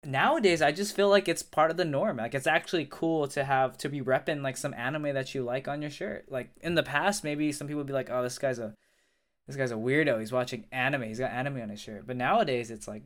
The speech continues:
everywhere you look, on a, usually on a day-to-day basis, you can probably find someone wearing some type of anime-related shirt. Maybe it is 'cause I'm on the West Coast.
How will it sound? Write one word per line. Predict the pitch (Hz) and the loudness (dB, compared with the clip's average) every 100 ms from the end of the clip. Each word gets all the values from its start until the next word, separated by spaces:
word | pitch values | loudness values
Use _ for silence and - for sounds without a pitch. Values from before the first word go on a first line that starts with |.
| - | -6
everywhere | 143 170 160 | -2 2 2
you | 147 131 | 2 2
look, | 127 190 - - - _ _ _ _ - - - - | 4 2 0 -20 -20 _ _ _ _ -20 -20 -12 0
on | 147 139 | 2 2
a, | 113 - _ _ _ _ _ | -4 -8 _ _ _ _ _
usually | 269 269 170 160 | -4 -2 2 2
on | 135 | 2
a | |
day-to-day | 107 123 123 117 117 | -2 -2 -2 -2 -2
basis, | 120 180 156 113 123 | 0 0 0 -6 -8
you | 123 | -10
can | 120 107 104 | -8 -10 -10
probably | - 233 156 120 | -6 -4 -4 -4
find | - 135 143 117 | -2 -2 -2 -4
someone | 131 185 135 | -4 -4 -4
wearing | 117 117 | -6 -8
some | 107 151 131 | -6 -8 -4
type | 131 - | -6 -6
of | - | -6
anime-related | 117 120 120 117 110 117 107 | -6 -4 -6 -8 -8 -8 -10
shirt. | - 160 143 | -10 -6 0
Maybe | 165 214 | 4 6
it | 208 | 8
is | 220 | 6
'cause | 214 180 | 4 2
I'm | 175 | 4
on | 170 | 2
the | 147 | 4
West | 151 147 - | 4 2 0
Coast. | 139 151 - | -2 -2 -4